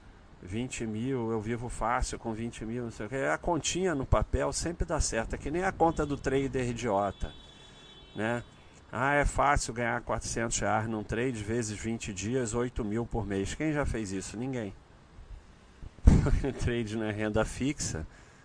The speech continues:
né? Como é que funciona trade? O cara ganha dois mil, não ganha nem quatrocentos, ganha dois mil, aí perde dez, aí ganha mil, aí perde cinco, aí não sei o quê.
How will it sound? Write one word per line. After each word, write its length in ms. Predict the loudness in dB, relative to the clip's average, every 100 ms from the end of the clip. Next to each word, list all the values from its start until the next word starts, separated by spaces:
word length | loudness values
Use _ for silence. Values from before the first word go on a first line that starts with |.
| -20 -20 -20 -20 -20 -16
né? 280 | -4 -2 -2 -2
Como 160 | 0
é 60 | 0
que 80 | 0
funciona 520 | -4 0 0 2 2
trade? 400 | 2 2 0 -2
O 20 |
cara 240 | 0 2 2
ganha 420 | 0 0 0 0
dois 340 | 6 8 8
mil, 240 | 4 4 4
não 100 | 2
ganha 160 | 0
nem 140 | 0 0
quatrocentos, 640 | 0 0 -2 -2 -2 -2
ganha 220 | -2 0
dois 280 | 2 2 2
mil, 220 | 2 2
aí 120 | 2
perde 440 | 2 2 2 0 2
dez, 420 | 4 4 2 0
aí 100 | -2
ganha 300 | -2 0 -2
mil, 380 | -2 -2 -2 -2
aí 100 | -4
perde 380 | -4 -4 -4
cinco, 440 | -8 -6 -4 -6 -6
aí 80 | -10
não 100 | -8
sei 180 | -6
o 60 | -6
quê. 360 | -4 -4 -2